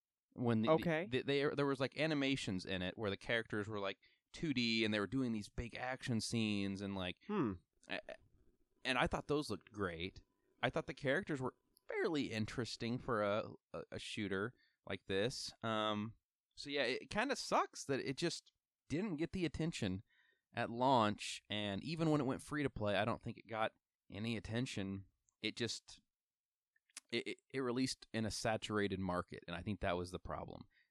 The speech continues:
Speaker 1: There, there was nothing wrong that I saw with the game, other than it just being just another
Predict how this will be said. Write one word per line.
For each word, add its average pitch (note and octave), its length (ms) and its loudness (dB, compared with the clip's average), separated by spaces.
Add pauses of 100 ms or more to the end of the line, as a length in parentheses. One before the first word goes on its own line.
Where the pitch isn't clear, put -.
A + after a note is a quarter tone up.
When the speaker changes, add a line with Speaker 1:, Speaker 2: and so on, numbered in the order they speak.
Speaker 1:
There, G#2+ 240 0
there B2+ 100 8
was A#2 140 4
nothing C#3 320 4
wrong G#2+ 540 8
that F#2 120 2
I A2+ 140 4
saw F#2 260 0
with F2 140 0
the F2+ 80 -6
game, E2+ 400 0 (280)
other G#2+ 220 4
than G2 160 0
it - 80 -4
just G2 260 -6 (400)
being F2+ 400 0
just - 320 -4
another E2+ 480 -2